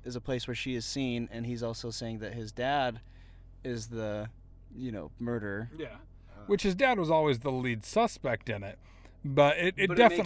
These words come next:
Speaker 1: it makes you wonder if there, if it was a, a partnership, <laughs>
Speaker 2: Right.
Speaker 1: which is just, that'd be so sickening.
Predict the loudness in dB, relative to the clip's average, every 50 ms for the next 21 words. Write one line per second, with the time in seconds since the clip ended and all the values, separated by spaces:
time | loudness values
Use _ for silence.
0 | 0 0 0 0 0 0 -2 -2 -2 0 0 0 0 -2 -2 -2 -4 -4 -6 -8
1 | -10 -6 -4 -2 -2 0 -2 -4 -4 -4 -4 -2 -2 -2 -2 -2 -4 -4 -6 -10
2 | -14 -18 -20 -20 -20 -20 -20 -20 -20 -20 -14 -12 -12 -12 -12 -2 2 4 4 4
3 | 4 2 0 0 0 0 0 2 0 6 6 6 6 6 0 -4 -4 -4 -4 -4
4 | -4 -4 -4 -4 -6 -6 -8 -10 -12 -12 -12 -12 -12 -12 -12 -14 -14 -10 -8 -6
5 | -6 -6 -8 -10 -10 -10 -12 -12 -10 -12 -14 -12 -12 -12 -14 -14